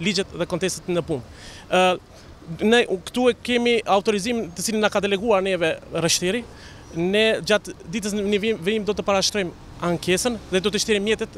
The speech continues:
e procedurave gjyqësore që çështën ta drejtojmë me padinë në gjykat, sepse konsiderojmë se rreshtiri, ë, ditën e protestës ku m-, ë, policia konstaton se u bë shkelje e rëndë e detyrës së policisë sepse nuk e ka mi-, mbarvajtur mirë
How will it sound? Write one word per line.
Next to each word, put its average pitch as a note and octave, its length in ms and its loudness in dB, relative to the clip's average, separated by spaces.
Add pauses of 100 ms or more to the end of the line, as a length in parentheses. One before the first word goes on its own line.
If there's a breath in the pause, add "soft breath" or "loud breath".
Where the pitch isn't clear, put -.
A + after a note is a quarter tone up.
e E3 140 -6
procedurave F#3 420 0
gjyqësore G#3+ 400 0
që - 120 -12 (180)
çështën F#3+ 240 -4
ta F#3+ 100 0
drejtojmë F#3 320 -6
me F3 80 -6
padinë F3 280 -4
në - 40 -10
gjykat, A3 300 -2 (260 loud breath)
sepse A#3 320 2
konsiderojmë A3 540 0 (180 loud breath)
se G3+ 220 2
rreshtiri, A3+ 480 2
ë, - 480 -8 (480)
ditën A#3 260 -2
e E3+ 140 -4
protestës G3 480 -2 (100)
ku G#3+ 140 2 (100)
m-, F3+ 300 -4 (260)
ë, E3+ 300 2
policia F#3+ 480 2
konstaton G3 500 -4
se G3+ 160 -2
u F3+ 160 -2
bë G3 220 2
shkelje G3+ 260 0
e F3 160 0
rëndë F3 240 -2
e D#3 140 -6
detyrës E3+ 400 0 (260 loud breath)
së - 160 0
policisë G3 300 0
sepse F#3+ 160 2
nuk G#3 260 0
e F#3 160 4
ka F#3+ 140 6 (260)
mi-, F#3 240 0
mbarvajtur F3 720 2
mirë - 280 -2